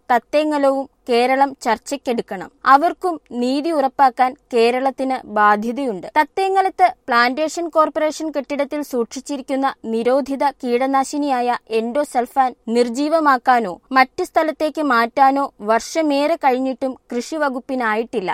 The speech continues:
ദീർഘകാലം തത്തേങ്ങലത്തെ കശുമാവിൻ തോട്ടത്തിൽ ഹെലികോപ്റ്റർ ഉപയോഗിച്ച് എൻഡോസൾഫാൻ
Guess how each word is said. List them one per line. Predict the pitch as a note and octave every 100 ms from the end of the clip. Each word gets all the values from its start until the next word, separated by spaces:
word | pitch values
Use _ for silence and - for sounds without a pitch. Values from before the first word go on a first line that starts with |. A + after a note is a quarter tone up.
| - G#3+
ദീർഘകാലം | B3 C#4+ - E4+ D#4+ C#4+ D4 C#4 _
തത്തേങ്ങലത്തെ | A#3+ A3+ - C#4+ D4+ D4+ C#4+ D4+
കശുമാവിൻ | - A#3+ C4+ C#4 D4 D4+
തോട്ടത്തിൽ | D4 C#4 C#4 C#4 C4 - _
ഹെലികോപ്റ്റർ | A#3+ B3 - D#4+ D4+ E4 D#4+
ഉപയോഗിച്ച് | C#4+ C#4+ C#4 C#4 - C#4+ -
എൻഡോസൾഫാൻ | A3+ A#3+ C#4+ D#4 C#4+ C4+ C#4